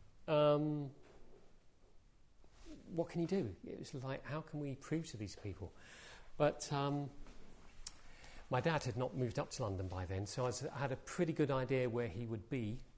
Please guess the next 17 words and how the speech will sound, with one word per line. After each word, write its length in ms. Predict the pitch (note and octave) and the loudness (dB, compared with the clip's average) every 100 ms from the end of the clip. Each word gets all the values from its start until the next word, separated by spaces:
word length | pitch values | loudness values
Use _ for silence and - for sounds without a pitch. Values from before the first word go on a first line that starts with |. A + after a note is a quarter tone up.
| - - - - | -18 -16 -14 -6
the 80 | B2 | -2
Windsor 320 | G#2+ C3+ C3 | 0 0 0
Castle. 480 | B2 B2 A2+ - F#2+ - - - - - - - - - | -4 -2 -2 -4 -6 -10 -20 -20 -20 -20 -18 -16 -16 -10
So 160 | - A#2 | -2 0
we 80 | |
took 220 | A2+ F#3 F#3 | 4 4 4
the 80 | |
police 260 | C3+ C3 A#2+ | 0 -2 -2
down 220 | - A#2 | 0 -2
to 100 | G#2+ | -2
the 80 | B2 | -4
Windsor 280 | G#2+ A2 - | -2 -2 -4
Castle, 380 | - G#2+ - A2+ | -4 -4 -2 -2
and 140 | A2 | 0
there 100 | A#2 | 0
he 80 | F#2 | 0
was. 380 | F#2 E2+ - | -2 -4 -6